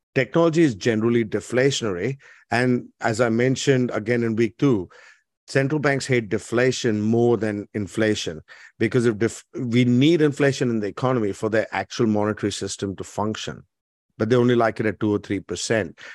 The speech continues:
When it gets to eight, nine percent, the average consumer sees it openly, and that's when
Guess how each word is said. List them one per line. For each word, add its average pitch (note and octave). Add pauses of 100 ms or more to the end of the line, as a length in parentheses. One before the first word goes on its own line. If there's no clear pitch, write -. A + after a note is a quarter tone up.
(140)
When C#3
it F#3+
gets D#3+
to B2+
eight, A#2+
nine G#2+
percent, G2+
the G2+
average G2
consumer G2 (420)
sees C3+
it A#2
openly, G#2+ (360)
and G#2+
that's B2
when A#2+